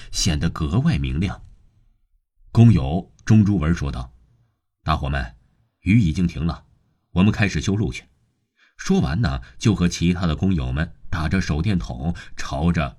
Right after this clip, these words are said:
这个柏油路的方向走去。“这也太假了吧，怎么雨刚停不久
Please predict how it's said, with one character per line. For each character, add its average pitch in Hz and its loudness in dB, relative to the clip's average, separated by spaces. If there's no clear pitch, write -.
这 85 0
个 76 -2
柏 67 -4
油 78 -2
路 101 0
的 76 -2
方 78 -2
向 76 -2
走 65 -8
去。 - -14
“这 175 0
也 131 6
太 139 0
假 69 -6
了 67 -6
吧， 64 -8
怎 175 2
么 170 2
雨 151 4
刚 202 2
停 135 -2
不 131 2
久 69 -2